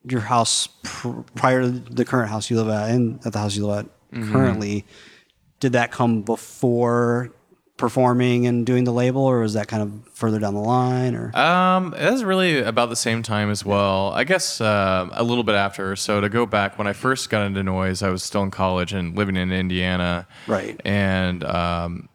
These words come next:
Speaker 2: I pretty much immediately started booking shows, like, right after I got into noise.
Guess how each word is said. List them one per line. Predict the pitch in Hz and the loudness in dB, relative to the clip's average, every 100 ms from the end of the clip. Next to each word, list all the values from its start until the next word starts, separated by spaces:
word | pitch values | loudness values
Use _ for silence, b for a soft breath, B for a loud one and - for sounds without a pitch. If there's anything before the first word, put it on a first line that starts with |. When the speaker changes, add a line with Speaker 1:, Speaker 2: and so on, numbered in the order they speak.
| _ - - | _ -14 -2
Speaker 2:
I | 214 | -2
pretty | - 247 | 0 0
much | 190 143 | 0 0
immediately | 107 107 95 95 | 0 0 0 0
started | 107 95 | 0 0
booking | 90 90 92 | -2 -6 -6
shows, | - 95 90 87 87 | -2 0 0 -2 -2
like, | 98 87 | -4 -2
right | 92 | 0
after | 90 90 90 | 0 -2 -4
I | 85 | -2
got | 85 85 | -2 -2
into | 85 85 | -2 -4
noise. | 85 85 85 85 87 - - | -4 -2 -2 -2 -4 -8 -10